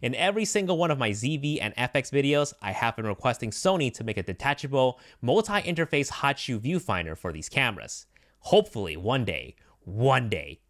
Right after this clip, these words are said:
we'll get one. Moving on, the power button and the mode button have always been close to one another, but this time around, the mode button works a little differently.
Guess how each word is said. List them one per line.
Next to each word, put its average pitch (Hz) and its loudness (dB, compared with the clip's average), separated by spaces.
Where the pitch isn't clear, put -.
we'll 92 -4
get 104 -4
one. 85 -12
Moving 180 6
on, 110 2
the 143 4
power 233 6
button 220 6
and 151 2
the 131 4
mode 131 4
button 117 2
have - -6
always 127 4
been 110 -4
close 110 0
to 110 0
one 98 2
another, 90 -4
but - -4
this 220 6
time 202 2
around, 170 2
the 113 0
mode 113 2
button 117 2
works 101 0
a 113 -2
little 80 -4
differently. 90 -2